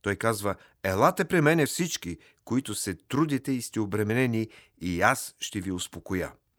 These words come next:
Матей, единайста глава, двайсет и осми стих. Ще познаете какво е чувството да са ви простени греховете.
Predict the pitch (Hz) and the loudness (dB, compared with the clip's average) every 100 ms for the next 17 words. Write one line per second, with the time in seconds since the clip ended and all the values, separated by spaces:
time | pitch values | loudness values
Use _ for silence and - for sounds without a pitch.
0 | _ 82 85 113 127 - - 95 87 87 | _ -10 -4 -2 -2 -4 -8 -8 -4 -2
1 | 90 - 80 85 85 80 85 87 - 80 | -4 -6 -8 -6 -6 -6 -6 -6 -8 -10
2 | - 76 - 69 - - _ _ - - | -10 -12 -12 -14 -16 -20 _ _ -20 0
3 | 143 135 123 147 160 156 131 - 151 143 | 0 2 2 4 4 2 -6 0 2 2
4 | - 156 - 110 107 110 - - _ - | -2 -6 -4 -6 0 -2 -2 -14 _ -4
5 | 110 107 101 - 95 - 101 92 80 85 | -2 -2 -4 -4 -8 -2 0 0 -4 -6
6 | 90 90 90 - | -6 -4 -4 -8